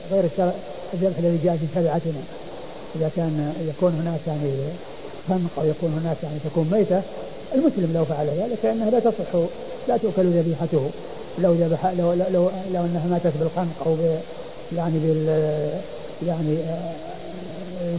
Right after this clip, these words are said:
شيء يعني كونها الصعق، إذا كان أنها ماتت بالصعق لا تحل، ولكن إذا كان الصعق يعني ما يموتها ولكنه يخدرها فتبقى حية ويعني، آه،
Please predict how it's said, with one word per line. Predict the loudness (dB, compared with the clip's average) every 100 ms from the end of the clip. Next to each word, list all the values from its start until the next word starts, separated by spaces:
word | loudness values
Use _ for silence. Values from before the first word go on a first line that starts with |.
| 0
شيء | 2 2
يعني | 0 -2 2
كونها | 2 2 -4 -6 -10 -12 -12 -10 -6
الصعق، | -4 0 0 0 -2
إذا | 0 2
كان | 2 2
أنها | 2 2
ماتت | 4 2 2
بالصعق | 0 0 0 0 -4 -12 -12 -12 -10 -2
لا | 2
تحل، | 2 4 2 2 -4 -4
ولكن | 0 0 0
إذا | 0 2
كان | 2 2 2 0
الصعق | 0 0 0 -6 -12 -12 -12 -12 -2 0
يعني | 2 2
ما | 2 6
يموتها | 6 8 6 6 4 4
ولكنه | 2 2 2 4 4
يخدرها | 2 4 4 4 0 -6 -12 -12 -12 -12 -14 -6
فتبقى | 0 0 0 0
حية | 2 4 4 2 -4 -12 -12 -12 -14 -14 -8 2
ويعني، | 2 4 2 0 0 0 2 2 2
آه، | 0 0 -2 -4 -6